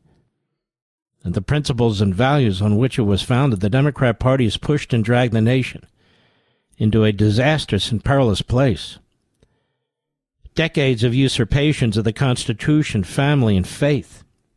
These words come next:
Look what's going on in New Jersey with parental control now. You actually have the governor and the attorney general suing localities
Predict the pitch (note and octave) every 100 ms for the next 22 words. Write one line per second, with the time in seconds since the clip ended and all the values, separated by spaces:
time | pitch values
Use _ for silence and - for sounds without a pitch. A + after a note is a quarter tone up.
0 | _ _ _ _ _ _ _ _ _ _
1 | - D#3 C#3+ - D3 C#3+ C#3 A#2+ A2+ F#2
2 | A2+ C#3+ F3 G#2+ F2 E2 - B2 D3 D3
3 | G2 - F#2+ - C3 F3+ D3+ E2+ F#2+ A#2
4 | C#3 - A#2+ A2+ G2+ F#2+ C3+ E3+ B2 G#2+
5 | G#2 - C3+ A#2+ A2 C3 A2 - - E3
6 | D#3+ A#2 G#2+ G#2 C3+ E3+ C3 E2+ F#2+